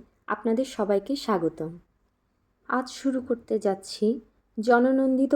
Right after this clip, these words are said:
কথাসাহিত্যিক জহির রায়হানের ছোট গল্প সোনার হরিণ। দীর্ঘ দশ বছর পর আকস্মাত আজ যদি তাদের একজনের সঙ্গে দেখা না হতো, তাহলে হয়তো এ গল্পের জন্ম হতো না কোনো দিন।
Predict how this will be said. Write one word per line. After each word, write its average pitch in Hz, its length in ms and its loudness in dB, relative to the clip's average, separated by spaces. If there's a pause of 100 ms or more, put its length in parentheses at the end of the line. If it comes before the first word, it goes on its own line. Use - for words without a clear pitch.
কথাসাহিত্যিক 226 920 0 (460)
জহির 247 400 4
রায়হানের 254 540 2
ছোট 208 300 0
গল্প 180 540 0 (260)
সোনার 240 420 2
হরিণ। 156 380 0 (2500)
দীর্ঘ 269 360 4
দশ 226 380 10
বছর 302 340 8
পর 196 320 6 (320)
আকস্মাত 285 520 2
আজ 320 160 6
যদি 339 240 8
তাদের 285 260 6
একজনের 240 460 6
সঙ্গে 302 400 2
দেখা 190 320 4
না 349 120 8
হতো, 220 440 0 (460)
তাহলে 277 300 8
হয়তো 339 340 4
এ 330 100 6
গল্পের 277 400 6
জন্ম 240 400 6
হতো 226 180 4
না 165 120 2
কোনো 160 260 0
দিন। 151 260 -2